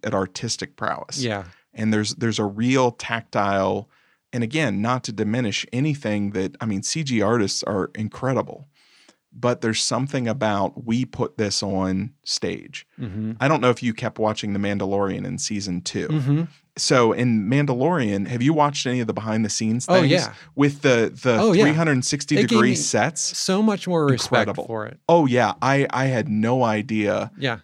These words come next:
Speaker 1: that that's what was happening. And it makes sense 'cause it looked so good.
Speaker 2: Yeah.
Speaker 1: But that's incredible to me. And, and that,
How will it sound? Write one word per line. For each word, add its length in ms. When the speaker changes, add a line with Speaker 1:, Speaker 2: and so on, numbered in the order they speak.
Speaker 1:
that 160
that's 320
what 160
was 140
happening. 460
And 80
it 60
makes 260
sense 300
'cause 180
it 140
looked 380
so 280
good. 380
Speaker 2:
Yeah. 220
Speaker 1:
But 480
that's 300
incredible 540
to 160
me. 320
And, 300
and 240
that, 520